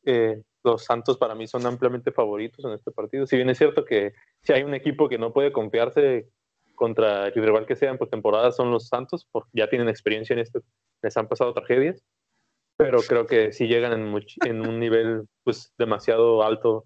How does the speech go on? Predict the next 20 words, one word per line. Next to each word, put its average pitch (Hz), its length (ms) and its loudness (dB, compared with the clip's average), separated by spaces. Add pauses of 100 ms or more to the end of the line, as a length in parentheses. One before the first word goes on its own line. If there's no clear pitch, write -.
(140)
en - 60 -20
comparación 107 520 0
de 110 80 2
los 101 160 0
Bears 107 220 4
que - 80 -6
entraron 104 340 -2
de 107 100 2
rebote. 104 420 -4 (880)
Y 110 280 -2
me 101 100 -8
parece 104 260 -2
que 117 120 2
la 110 120 2
defen-, 117 300 0
si 139 180 -2
la 123 100 2
defensa 127 640 0
es, 120 380 -2
este, 110 500 0